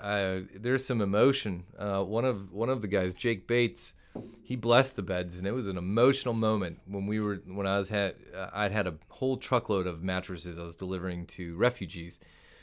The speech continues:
Those are emotional times. I mean, so they're, they're just doing their job, they're working, but they're doing this one other thing too. And I'm super grateful that I've got a team to help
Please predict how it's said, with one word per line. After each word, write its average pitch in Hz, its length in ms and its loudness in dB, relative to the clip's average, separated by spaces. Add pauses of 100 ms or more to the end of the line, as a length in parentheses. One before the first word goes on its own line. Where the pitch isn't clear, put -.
(640)
Those 151 160 4
are 202 80 12
emotional 135 460 8
times. 82 360 -4
I 95 60 -4
mean, 104 180 0
so 139 200 2
they're, 175 180 4
they're 202 140 0
just 220 260 -6
doing 127 240 2
their 120 120 0
job, 104 320 2
they're 156 100 -2
working, 104 420 2
but 113 140 -4
they're 135 100 -4
doing 180 220 4
this 151 160 0
one 117 200 0
other 104 200 -2
thing 78 280 -10
too. 60 300 -10 (720)
And 113 80 0
I'm 110 80 2
super 151 260 -4
grateful 110 440 2
that 82 160 -10
I've 92 100 -8
got 110 240 4
a - 80 -8
team 98 640 -4
to 107 100 -8
help 101 380 0